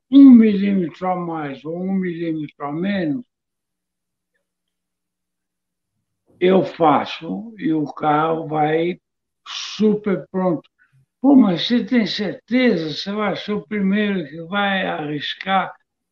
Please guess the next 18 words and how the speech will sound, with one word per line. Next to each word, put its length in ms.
Eu 240
falei: 300
"Mas 360
esses 460
tipos 580
de 260
risco 760
a 140
gente 420
gosta 640
de 240
passar, 580
sabe? 320
Porque 300
você 460
tem 260
certeza 1120
absoluta 1300